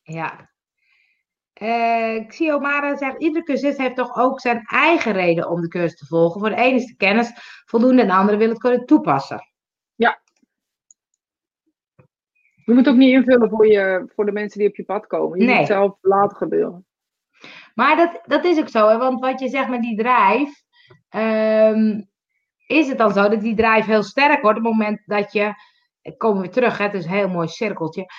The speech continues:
Speaker 1: op het moment dat je goed op je zielenpad zit?
Speaker 2: Nee, want misschien is mijn zielenpad eigenlijk wel, ehm, gewoon mensen helpen.
Speaker 1: Ja, maar dan zit je nu toch goed in je zielenpad, op je zielenpad?
Speaker 2: Ja, maar mensen, dat had ook in de bloemen gekund.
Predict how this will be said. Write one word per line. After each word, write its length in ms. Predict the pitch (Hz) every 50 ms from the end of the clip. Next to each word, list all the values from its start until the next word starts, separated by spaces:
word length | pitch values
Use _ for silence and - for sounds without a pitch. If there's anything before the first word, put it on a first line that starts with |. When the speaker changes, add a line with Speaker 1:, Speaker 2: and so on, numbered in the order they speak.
| - - - _ _ _ _ _
Speaker 1:
op 160 | - 269 269
het 100 | 269 254
moment 280 | 240 226 220 208 208 208
dat 120 | 208 -
je 60 | -
goed 220 | - - 254 254 254
op 100 | - 269
je 60 | 247
zielenpad 540 | - 330 381 427 453 - 349 311 247 - -
zit? 300 | 247 208 180 - - _ _ _ - - - - _ _ _ _ _ _ _ _ _ _ 1077 1077 1077 1077 1077 1077 1077 _ _ _ _ _ _ _ _ _ _ _ _ _ _ _ _ _ _
Speaker 2:
Nee, 280 | - 247 226 185 196
want 160 | 226 262 233 226
misschien 340 | 247 - - 320 294 254
is 100 | 220 180
mijn 220 | 185 202 208 202 190
zielenpad 680 | - 262 302 302 262 - - 175 170 170 - - - -
eigenlijk 480 | 151 185 220 262 285 220 208 175 165
wel, 480 | 165 175 175 175 180 185 185 - - -
ehm, 680 | - - 175 185 180 185 185 185 185 185 190 190 185 180 190 - _ _ _ _ _ _ _ _ _ -
gewoon 380 | - - - 208 220 220 220
mensen 360 | 220 254 311 359 - - 285
helpen. 540 | 240 196 170 170 - - - - - _ _ _ _ _ _ _ _ _ _ _ - _ _ _ _ _ _ _ _ _ _ _ _ _ _ _ _ _ _ _ _ _ _ _ _ _ _ _ _ _ _ _ _ _ _ _ _ _ _ _ _ _ _ _ _ _ _
Speaker 1:
Ja, 280 | 226 214 156 170 254
maar 120 | 302 330 311
dan 100 | 294 -
zit 180 | 285 302 -
je 160 | - 262 254 247
nu 120 | 254 254
toch 140 | 254 233 -
goed 200 | - 254 - 233
in 60 | 233
je 180 | 233 226 226 214
zielenpad, 640 | - 294 311 302 - 247 185 196 - - - _ _
op 160 | - - -
je 60 | 202
zielenpad? 480 | 147 180 170 147 143 - 147 170 - 170
Speaker 2:
Ja, 140 | 165 156 156
maar 240 | 175 175 180 185 185
mensen, 360 | 190 202 208 214 208 - -
dat 100 | - 208
had 140 | 190 202 202
ook 100 | 214 202
in 60 | 285
de 80 | 294 285
bloemen 260 | 302 330 302 294 214
gekund. 420 | 180 190 196 190 185 170 - -